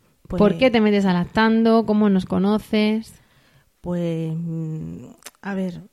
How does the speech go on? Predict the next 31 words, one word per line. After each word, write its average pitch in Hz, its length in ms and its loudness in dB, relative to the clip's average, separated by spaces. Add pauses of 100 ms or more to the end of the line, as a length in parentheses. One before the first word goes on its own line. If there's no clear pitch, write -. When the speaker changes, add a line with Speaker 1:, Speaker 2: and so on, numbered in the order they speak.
(360)
Speaker 1:
¿cuándo, 226 800 0
cuándo 233 200 -2
comencé 202 500 -4
yo 185 260 0
en, 160 500 0
en 180 160 4
Lactando? 156 540 -2
Madre 185 240 0
mía. 165 240 0 (320)
<laughs> - 480 2 (1700)
¿Por 190 120 2
dónde 214 140 2
empezamos? 190 280 0
Speaker 2:
Corría 294 240 4
el 277 80 4
año, 269 440 2 (120)
¿no? 196 120 -2 (460)
Speaker 1:
Allá 202 300 0
cuando 302 240 4
los 262 100 6
dinosaurios 247 600 6
caminaban 226 580 6
por 247 160 4
la 202 160 6
tierra. 247 360 8 (720)
<laughs> 392 800 2
Como 233 200 4
yo 226 100 6
digo 226 220 4
muchas 208 320 2
veces, 185 300 0